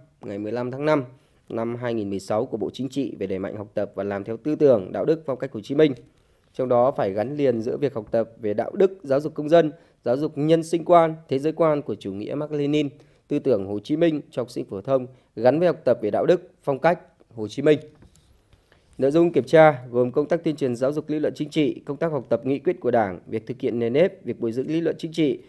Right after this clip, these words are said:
cập nhật kiến thức mới cho cán bộ, đảng viên, công tác giảng dạy, học tập và chất lượng giảng dạy, các chương trình lý luận chính trị,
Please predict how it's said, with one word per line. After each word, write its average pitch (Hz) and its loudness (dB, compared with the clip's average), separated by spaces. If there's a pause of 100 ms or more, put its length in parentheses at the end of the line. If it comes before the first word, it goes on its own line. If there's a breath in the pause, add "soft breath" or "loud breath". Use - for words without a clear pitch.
(160 loud breath)
cập 131 0
nhật 127 2
kiến 135 0
thức 165 -6
mới 165 4
cho 156 -8
cán 151 -4
bộ, 156 0
đảng 104 -6
viên, 160 4 (340 soft breath)
công 151 0
tác 180 2
giảng 135 -4
dạy, 120 6 (200 soft breath)
học 127 -6
tập 131 4
và 123 -2
chất 185 -2
lượng 160 0
giảng 113 -8
dạy, 120 2
các 170 -6
chương 160 0
trình 123 -4
lý 143 -2
luận 165 0
chính 156 -10
trị, 156 -2